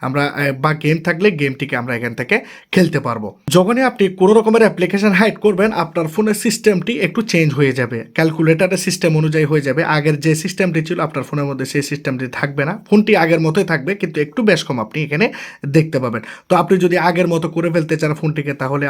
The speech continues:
আবার আপনি আপনার ফোনের মধ্যে পাসওয়ার্ড দিয়ে সেই অ্যাপ্লিকেশনটাকে on করুন এবং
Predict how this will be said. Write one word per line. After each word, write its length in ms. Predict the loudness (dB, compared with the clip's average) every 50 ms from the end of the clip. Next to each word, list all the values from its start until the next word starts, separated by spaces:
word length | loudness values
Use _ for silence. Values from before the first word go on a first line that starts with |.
| -2 0
আবার 180 | 0 0 0 0 -2
আপনি 180 | -2 -2 -2 -2 -2 -4 -16 -20 _ _ _ -8
আপনার 240 | -6 -2 -2 -2 -2 -2
ফোনের 200 | -4 -4 -4 -4 -4
মধ্যে 180 | -4 -4 -4
পাসওয়ার্ড 420 | -4 -4 -4 -4 -2 -4 -4 -4 -4 -4
দিয়ে 140 | -2 -2 -2 0 0
সেই 120 | -2 -2 -2
অ্যাপ্লিকেশনটাকে 680 | -4 -6 -8 -6 -6 -4 -6 -4 -4 -4 -4 -2 -2
on 160 | -2 -2 -2 -2 0
করুন 200 | 2 4 4 4 2 0 -8 -16 -14 -6 -2 0 2
এবং 120 | 2